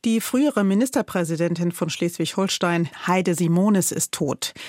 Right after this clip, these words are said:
Sie starb im Alter von achtzig Jahren. Das teilte die Staatskanzlei in Kiel mit. Die S-P-D-Politikerin war von neunzehnhundertdreiundneunzig bis zweitausendfünf Ministerpräsidentin des nördlichsten Bundeslandes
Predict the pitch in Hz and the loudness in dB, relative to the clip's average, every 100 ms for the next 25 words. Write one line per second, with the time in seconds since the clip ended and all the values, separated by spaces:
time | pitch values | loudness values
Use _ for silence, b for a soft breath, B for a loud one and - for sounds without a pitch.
0 | B - 214 - 247 254 226 185 233 214 | B -4 -2 2 2 2 2 2 0 0
1 | 220 - 202 - 214 - 180 180 143 131 | 0 0 -2 0 0 2 2 2 0 -2
2 | 143 139 - 143 139 156 156 - 160 165 | -2 -4 -2 -4 -2 -2 -2 0 0 0
3 | - 160 139 - 143 - 156 - 180 175 | -2 -4 -4 -2 -2 -2 -4 0 2 4
4 | 131 - - - B B B B B 220 | 2 -2 -8 -12 B B B B B 2
5 | 208 233 233 233 269 247 202 208 180 156 | 4 4 2 2 2 0 0 0 0 2
6 | 156 156 156 - 160 156 160 - 156 143 | 2 2 0 0 0 2 0 0 0 -2
7 | - 139 156 196 190 202 220 254 - 208 | -4 -2 0 2 2 2 0 -2 -2 -2
8 | - 180 165 156 151 143 180 233 - - | 0 -2 0 -2 0 0 2 2 0 0
9 | 185 214 269 190 - 160 135 147 151 147 | 4 4 4 0 0 0 0 0 0 0
10 | 151 147 147 - 147 151 147 - 156 170 | 0 2 0 2 0 0 -2 0 0 4
11 | 214 202 160 165 175 - | 2 2 2 2 2 0